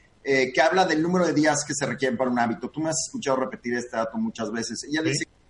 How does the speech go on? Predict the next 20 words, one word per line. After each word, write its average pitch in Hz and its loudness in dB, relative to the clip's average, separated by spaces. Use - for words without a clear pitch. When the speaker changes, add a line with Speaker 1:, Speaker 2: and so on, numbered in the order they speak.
Speaker 1:
sesenta 147 0
y 135 2
seis 170 2
días 156 0
es 147 -2
lo 147 -2
que 127 -2
se 117 -4
necesita 117 -4
para 110 -4
formar 120 -2
un 127 0
hábito, 131 -2
y 180 -6
los 165 0
mexicanos 180 0
ciertamente 160 -2
cambiaron, 131 2
y 151 0
esto, 190 -2